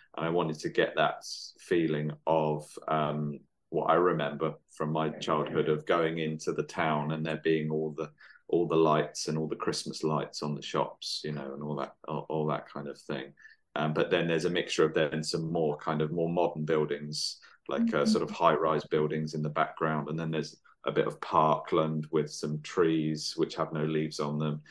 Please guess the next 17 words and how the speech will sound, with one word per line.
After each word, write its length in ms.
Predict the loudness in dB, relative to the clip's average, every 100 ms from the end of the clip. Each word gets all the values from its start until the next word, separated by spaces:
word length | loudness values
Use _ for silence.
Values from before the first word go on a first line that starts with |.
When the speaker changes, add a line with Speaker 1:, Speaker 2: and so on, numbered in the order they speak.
| -20 -10 -4
Speaker 1:
And 200 | -2 0
then 280 | -2 -2
the, 240 | 0 0 -2
the 60 | -6
street 340 | 2 4 4
lamps 320 | 2 -2 -4
that 120 | -4 -2
are 60 |
glowing 400 | 2 2 2 0
through 360 | -2 0 2 2
the, 180 | -4 -6 _ _ _ _ 0
through 180 | 0 2
the, 380 | -2 -2 -4 -6
um, 320 | -6 -6 -10
through 220 | -6 -4 -2
the 60 |
trees. 560 | -2 0 0 0 -4